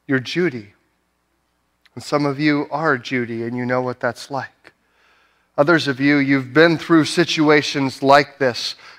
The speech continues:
You've been hurt so bad in so many ways. And for others, maybe it's not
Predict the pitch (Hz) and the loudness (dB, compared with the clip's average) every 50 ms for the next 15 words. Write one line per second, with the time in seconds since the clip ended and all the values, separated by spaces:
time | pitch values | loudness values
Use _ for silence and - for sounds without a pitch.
0 | _ _ 147 156 139 131 151 143 135 123 - - 175 185 185 185 185 - - - | _ _ -2 -2 0 2 2 2 2 -2 -6 -4 0 0 0 0 -2 -4 -10 -10
1 | - - 185 170 165 151 131 120 135 127 123 120 120 117 120 117 117 113 - - | -4 2 2 4 4 2 2 4 4 4 4 2 -2 -4 -6 -10 -12 -12 -4 0
2 | 165 156 151 143 143 131 127 113 107 117 117 117 113 107 - - - - - - | 2 2 4 2 2 0 -2 -4 -4 -4 -4 -4 -6 -10 -12 -14 -16 -16 -16 -20
3 | _ _ _ _ _ _ _ _ _ _ _ _ _ _ _ _ _ _ _ _ | _ _ _ _ _ _ _ _ _ _ _ _ _ _ _ _ _ _ _ _
4 | _ _ - - _ _ _ - 165 180 180 165 - 202 208 202 208 208 226 214 | _ _ -20 -20 _ _ _ 2 2 2 2 4 4 6 6 6 6 6 4 2
5 | 180 160 190 202 220 220 202 233 214 - - - 185 190 196 196 196 190 | 2 2 2 2 2 2 2 2 0 0 0 0 4 4 6 6 4 2